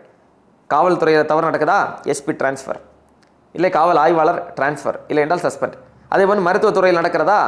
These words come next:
அதில் இருக்கக்கூடிய அதிகாரிகள் டிரான்ஸ்ஃபர், இல்லை என்றால் சஸ்பெண்ட். ஆனால் இந்த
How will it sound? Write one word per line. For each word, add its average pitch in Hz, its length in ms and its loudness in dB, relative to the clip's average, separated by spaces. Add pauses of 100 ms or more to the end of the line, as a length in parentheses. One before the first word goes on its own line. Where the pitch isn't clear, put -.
(580)
அதில் 226 220 2
இருக்கக்கூடிய 190 440 2
அதிகாரிகள் 190 420 2 (220)
டிரான்ஸ்ஃபர், 156 400 -2 (160)
இல்லை 170 160 0
என்றால் 180 220 -4
சஸ்பெண்ட். - 300 -8 (240)
ஆனால் 208 260 2
இந்த 175 180 0